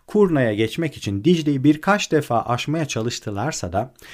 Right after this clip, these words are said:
hurma ağaçlarına saklanan Türk keskin nişancıları buna izin vermiyor. Karanlık çöküp çabalar sonuçsuz kalınca da İngilizler güneyde çıkarma yaptıkları noktaya geri dönüyorlar ve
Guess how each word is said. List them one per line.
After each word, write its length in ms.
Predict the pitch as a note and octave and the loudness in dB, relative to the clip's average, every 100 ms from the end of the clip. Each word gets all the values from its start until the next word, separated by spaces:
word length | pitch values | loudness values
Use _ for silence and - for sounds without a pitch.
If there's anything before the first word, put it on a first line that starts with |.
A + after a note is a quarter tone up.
| - - | -20 4
hurma 400 | E3 F3+ F#3+ G3 | 8 10 8 6
ağaçlarına 380 | F3+ F#3 F#3 | 4 2 2
saklanan 440 | F#3+ F3 F3 D#3+ C#3+ | 2 0 0 0 0
Türk 260 | C#3 F3 | 0 0
keskin 360 | - D3+ - F3 | 0 0 2 2
nişancıları 560 | D#3 D3+ C3+ A2+ A2+ G#2+ | 2 0 0 2 0 0
buna 180 | C#3+ | 0
izin 280 | A#2+ G#2 D#3 | 2 2 4
vermiyor. 420 | C#3+ C3+ B2 G#2+ F2+ _ _ - | 6 6 4 0 -6 _ _ -16
Karanlık 460 | - F#2+ A2 F3 | -8 -4 -2 -2
çöküp 340 | - C3+ G#2 - | -2 -2 -4 -6
çabalar 380 | - A2 C#3 B2+ | -2 2 4 2
sonuçsuz 520 | - G2+ F#2+ - F#3 | -2 -6 -4 -4 -2
kalınca 400 | D3 A#2+ G2 F2+ | 0 0 -2 -4
da 80 | F#2 | 0
İngilizler 560 | C#3+ C3+ F2+ F2+ C3 - - - | 2 2 0 0 0 -2 -14 -6
güneyde 600 | B2+ D3+ E3 D#3+ D3 A#2+ - | 4 6 6 6 6 4 2
çıkarma 440 | C3 - C#3 D3+ | -6 0 2 4
yaptıkları 540 | F3 B2 - - G2 A#2+ | 4 2 -2 -8 -4 -2
noktaya 300 | D3+ - B2+ | -2 0 0
geri 340 | A#2 A2+ D3+ | 4 4 4
dönüyorlar 580 | A#2+ F#2+ F2 F2 C3 C3+ | 2 -2 -4 2 2 4
ve 160 | C#3+ | 0